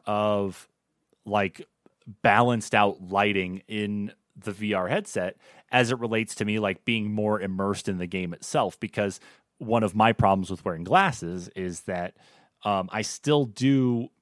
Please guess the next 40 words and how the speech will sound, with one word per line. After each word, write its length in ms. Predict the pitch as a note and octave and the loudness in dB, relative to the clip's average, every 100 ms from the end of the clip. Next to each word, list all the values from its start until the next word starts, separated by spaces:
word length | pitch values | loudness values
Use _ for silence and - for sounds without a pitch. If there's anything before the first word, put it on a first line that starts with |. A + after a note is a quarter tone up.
| _ _ | _ _
in 140 | A#2+ A2 | -6 -2
some 260 | C#3+ D#3 | 0 0
parts 280 | B2 G#2+ F#2+ | 2 2 2
of 60 | G#2+ | -2
it, 160 | A2 | 0
don't 240 | G#2+ G#2 G2+ | 2 2 0
get 140 | G2 | -2
the 100 | - | -4
full, 680 | - - G2 G2+ G2+ F#2+ F#2 | -6 -2 2 4 2 0 -6
um, 560 | F#2+ F#2 F2+ E2+ E2+ F2+ - | -2 0 0 -2 -6 -10 -8
like, 220 | F2 - | -10 -4
peripheral 580 | A2 G2+ G2 A2+ G2+ F#2 | 0 2 2 2 2 2
vision 420 | G2 G2 G2+ F#2 | 2 2 0 -2
of 140 | E2+ | -2
it 140 | F#2+ G2 | -4 -6
when 100 | F2 | -8
I'm 120 | F2 | -4
wearing 220 | F#2+ F#2 | -4 -4
the 120 | E2+ | -4
headset. 420 | G#2+ D#3+ - G2 | -2 -4 -4 -6
So 280 | - G2 F#2 - - - | -4 -2 -2 -6 -20 -6
it 160 | A#2 - | -4 2
does 200 | F3+ D#3 | 0 2
kinda 200 | D3 A#2 | 0 2
feel 160 | A#2 | 4
like 180 | A2 G#2 | 4 2
in 120 | G#2 | -2
some 300 | - A2 A2 | 0 0 0
cases 380 | G#2 F#2+ G2 F#2 | -2 -2 -2 -2
when 140 | F#2+ | -2
I 60 | F2+ | -4
do 220 | F2+ G#2+ | 0 0
look 220 | G2+ G2 | 2 2
around 460 | G#2 F#2+ F#2 F#2 F2 | 4 4 2 2 0
in, 180 | E2+ F2 | -4 -6
in 180 | G#2 F2 | -8 -8
just 240 | D#2+ F#2 - | -2 -2 0
the 60 | |
right 180 | F2+ F2+ | -4 -2
way, 380 | A#2+ F3+ A#2+ | -2 0 0